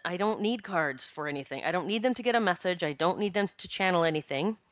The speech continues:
And that's another thing that I teach others. You don't need cards. If you have that in your head, that story, that you need cards because that's the only way you're going to be in-, able to receive or interpret messages, then that will be your reality. That's your reality if you believe that.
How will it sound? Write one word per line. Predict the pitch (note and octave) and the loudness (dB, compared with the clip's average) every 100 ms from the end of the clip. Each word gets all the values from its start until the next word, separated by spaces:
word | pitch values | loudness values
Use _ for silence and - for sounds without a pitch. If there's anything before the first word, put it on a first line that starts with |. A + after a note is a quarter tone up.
| - - - | -16 -16 -6
And | E3 | -2
that's | E3 | 0
another | E3+ D#3+ F3 | 4 6 6
thing | E3+ E3 | 4 6
that | D#3 | 8
I | E3+ | 8
teach | - F#3+ | 6 4
others. | E3+ D3+ F#3 A3 - | 6 6 6 4 -4
You | F3 | 0
don't | F#3 G3+ - | 6 8 8
need | G#3 G#3 | 4 4
cards. | - G#3+ G3+ B2 - - | 8 10 10 8 0 -6
If | - | -4
you | F#3+ F3 | -4 4
have | G#3 A3 | 8 8
that | B3 B3 | 8 6
in | G3 G3 | 6 6
your | A3 | 6
head, | A3 C#4+ G3 F3+ | 6 8 8 8
that | G#3 | 4
story, | - D4 G4+ C#4+ B3+ C4 _ _ _ _ _ _ _ _ _ _ _ _ _ _ _ - | 2 2 4 6 4 0 _ _ _ _ _ _ _ _ _ _ _ _ _ _ _ -2
that | F3+ G3+ | 0 4
you | A#3 | 6
need | C4 A#3+ | 6 6
cards | A#3+ C#4 C4+ | 10 10 10
because | G#3 G#3 G#3 | 6 6 6
that's | F#3+ G3 | 8 6
the | G#3 | 6
only | - A#3 | 6 8
way | B3 A3 | 8 8
you're | A#3 | 6
going | F3+ F#3 G3+ | 6 4 4
to | |
be | G3 E3 - | 0 -2 0
in-, | F3 - | 0 2
able | G3+ G3+ G3 | 2 4 2
to | F#3 | 0
receive | F3+ - A3 A#3 G#3 | 0 0 0 0 2
or | |
interpret | F#3 - F#3+ G3+ | 2 2 0 2
messages, | E3+ E3+ A#3 A#3+ D4+ E4+ - | 4 4 4 6 6 4 2
then | E4 E4 | 6 8
that | D4+ D#4 | 8 8
will | D#4 | 4
be | G#3+ G#3 | 4 6
your | G#3+ | 6
reality. | G#3+ C#4 D#4+ D4 D3 G#2 - | 4 4 6 6 6 -2 -2
That's | G3 G#3+ G3 | -2 -2 2
your | F#3+ F#3+ G#3+ B3 - | 6 8 6 4 0
reality | B3+ C#4+ D#4+ G#3+ E3+ - | 4 8 8 6 2 2
if | F#3 - | 0 0
you | G#3 | -6
believe | F#3+ F3 F3+ - | -4 -4 -6 -4
that. | C3+ | -8